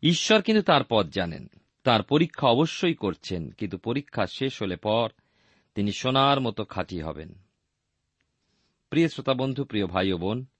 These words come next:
আপনার জীবনে এই প্রকার উপলব্ধি কি কখনো এসেছে? আপনি কি বুঝেছেন যে পরীক্ষার মধ্যে দিয়ে গিয়ে আপনার বিশ্বাসের সূত্র আরও দৃঢ় হয়েছে?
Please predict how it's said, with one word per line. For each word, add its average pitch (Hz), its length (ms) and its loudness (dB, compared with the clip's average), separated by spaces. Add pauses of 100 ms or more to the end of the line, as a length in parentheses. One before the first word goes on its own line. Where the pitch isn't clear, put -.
(640)
আপনার 135 400 2
জীবনে 117 420 0 (220)
এই 120 160 2
প্রকার 120 360 -2
উপলব্ধি 113 440 -4
কি 110 160 -10
কখনো 110 380 -4
এসেছে? - 600 -8 (1900)
আপনি 135 380 0
কি 143 120 -8
বুঝেছেন 135 500 -2
যে 120 100 -4
পরীক্ষার 127 580 -4
মধ্যে 110 380 -6
দিয়ে 113 260 -6
গিয়ে 113 480 -6
আপনার 104 400 -6
বিশ্বাসের 110 520 -12
সূত্র 104 400 -10
আরও 104 400 -4
দৃঢ় 107 260 -8
হয়েছে? 104 480 -10